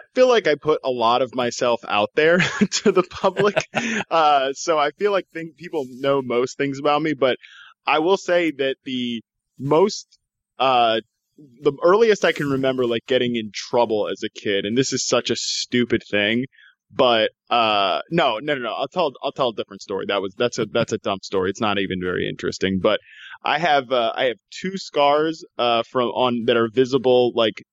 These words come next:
Speaker 1: j-, that you could see just by looking at me or whatever, and they're both for the stupidest reasons. One, when I was a kid, I, uh, I went to, like, rip pa-, like, rip a piece of tape at a Boy Scout event,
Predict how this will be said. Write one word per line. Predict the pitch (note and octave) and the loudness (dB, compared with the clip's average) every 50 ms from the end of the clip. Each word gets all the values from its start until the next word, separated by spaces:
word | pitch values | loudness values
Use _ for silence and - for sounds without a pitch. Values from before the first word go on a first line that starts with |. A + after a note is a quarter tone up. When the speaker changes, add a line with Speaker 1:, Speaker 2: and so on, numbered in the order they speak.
| - | -18
Speaker 1:
j-, | A#2+ - C#3+ - - A#2+ A2+ | -16 -16 -16 -16 -16 -4 0
that | B2+ A2+ - | 0 0 0
you | G#2+ A#2 - | -2 -6 -6
could | - A#2+ G2+ | -6 -8 -8
see | - - B2 A#2+ A2+ G#2 | -4 -2 0 0 0 2
just | - A2+ G#2+ - | 0 -2 -2 0
by | - A2 G#2+ | 0 0 0
looking | G#2 A2 C3 - - D3 C#3+ | 2 0 0 0 0 -2 -2
at | C3+ A2+ | -2 -2
me | C3 C#3 | 0 0
or | C#3+ C#3+ | 2 2
whatever, | C#3 C3 C3+ C#3 C#3+ D#3+ E3 E3 - - - - _ _ | 2 4 2 4 4 4 2 2 0 -6 -16 -20 _ _
and | - B2 B2 A#2+ A#2 A#2 A#2 - - | 0 2 2 4 2 2 0 0 2
they're | C3 B2+ A#2 | 2 4 4
both | B2+ B2+ C3 C3 - | 4 4 4 2 2
for | - C#3+ | -2 -2
the | B2+ B2+ | -2 -2
stupidest | - - - - - - B2+ B2+ - D3 D3 C#3+ - C3 | -4 -4 -6 -6 -2 -2 -2 -2 -2 -2 -2 -2 -2 -2
reasons. | C3 B2+ C3 C3 D3 D3+ D#3 D3 C#3 | 0 0 0 0 0 0 -2 -4 -4
One, | - G#2+ A#2 A#2 B2+ C3 C3+ C#3 | 0 2 2 4 4 2 2 0
when | G#2+ A2+ A#2+ A2+ | 0 0 0 2
I | A2 | 0
was | A2+ G2+ G#2 | 0 0 -2
a | G#2 | -4
kid, | - - - C3 B2+ B2+ B2+ A#2+ - - - | -6 -4 0 2 4 4 4 4 2 0 0
I, | A2+ A2 G#2+ G#2+ A2 G#2+ G#2+ | 0 0 2 2 2 2 2
uh, | G#2 G2+ G2+ G2 F#2+ F2+ - - - | 2 2 0 0 0 -2 -4 -4 -4
I | - G#2+ | -2 -2
went | A2+ A2 A#2+ B2 A#2+ - | 0 0 0 0 -2 -2
to, | - A#2+ | -2 -2
like, | A2+ A2 - - | -2 -2 -2 -2
rip | G2+ A2 A#2+ B2 - - _ - | 0 0 0 0 0 -6 _ -10
pa-, | - B2 A2 A2 - | -4 -4 -2 -2 -2
like, | - A#2 G#2+ - - | -2 -2 -2 0 0
rip | A#2 B2 A#2+ - | 0 0 2 0
a | B2 | -4
piece | - - B2+ B2 - | -4 -6 -6 -6 -6
of | A#2 - | -10 -8
tape | - - A2 A#2+ C3 - - _ _ - - - - _ | -4 0 0 2 0 0 -4 _ _ -20 -20 -20 -12 _
at | - - A3 | -2 0 0
a | G#2 - - _ | 0 -2 -4 _
Boy | G#2 G#2+ A2+ B2+ | 0 2 2 2
Scout | - - - C#3+ D3 D3+ D3+ | 2 0 0 2 2 2 2
event, | D3 D3 D#3 D#3 D#3+ D#3+ - | 0 -2 -2 -2 -2 -4 -6